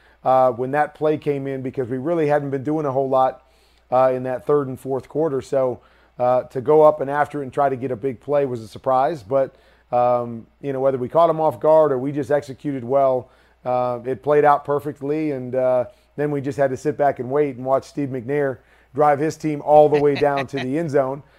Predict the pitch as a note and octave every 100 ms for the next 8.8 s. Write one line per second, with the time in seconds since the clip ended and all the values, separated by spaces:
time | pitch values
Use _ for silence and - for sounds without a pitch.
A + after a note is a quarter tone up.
0 | _ _ C3+ C3 C3 C3 B2+ A#2+ - C#3
1 | C#3 C3+ C#3+ B2+ B2 D3 C#3+ C3 C#3 C3
2 | C3 C3 C3 A2+ C3 A#2+ B2+ B2 G#2+ A#2+
3 | A2 B2 B2 - B2 A2+ A#2+ A2+ A2 _
4 | _ - A#2+ A2 B2+ A#2+ G#2 G#2 F3 B3+
5 | D#3+ G3 G3 G#3+ A#3 G3 A#2+ A2 C#3 C#3+
6 | C#3+ C#3+ D#3+ D#3 D3+ - D3+ D3+ D#3+ D#3+
7 | E3 D3+ D#3 D#3+ - F3+ E3 E3 E3 D#3+
8 | E3 G3 F#3+ D#3+ D#3+ - E3+ D#3